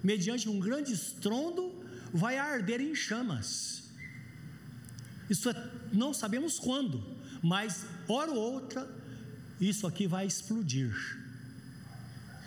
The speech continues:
Ele diz: "Mas nós aguardamos novos, novos céus e nova terra,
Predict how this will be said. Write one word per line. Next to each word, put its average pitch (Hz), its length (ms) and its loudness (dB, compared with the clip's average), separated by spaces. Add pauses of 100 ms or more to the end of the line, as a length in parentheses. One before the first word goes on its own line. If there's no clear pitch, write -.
(440)
Ele 135 80 6
diz: 147 200 6
"Mas 175 380 2
nós 175 1500 0 (1400)
aguardamos 135 1160 2 (320)
novos, 120 500 2
novos 117 360 2
céus 220 540 0
e 185 100 2
nova 123 320 2
terra, 165 440 2